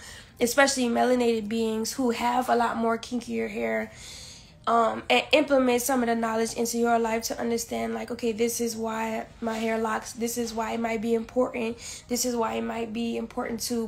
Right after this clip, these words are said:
protect it, et cetera. So moving forward, moving forward,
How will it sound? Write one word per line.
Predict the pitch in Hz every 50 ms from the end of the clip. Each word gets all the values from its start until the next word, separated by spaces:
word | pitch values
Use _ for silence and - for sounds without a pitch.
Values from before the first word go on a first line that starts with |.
| 214
protect | - - 233 226 - 254 240 233 233 -
it, | 233 226 220 - -
et | 214 208
cetera. | - - 240 220 208 202 202 233 - - - - - - - - - - - -
So | - - 285 254 247
moving | 269 320 359 392 427 415 415 -
forward, | 349 349 339 339 339 339 320 311 311 311 311 320 320 359 370 370 - - - - - - - - - - - - - - - - - - - - - - - 220
moving | 214 220 226 247 285 320 330 320 -
forward, | 330 302 294 302 294 294 285 262 254 247 240 233 -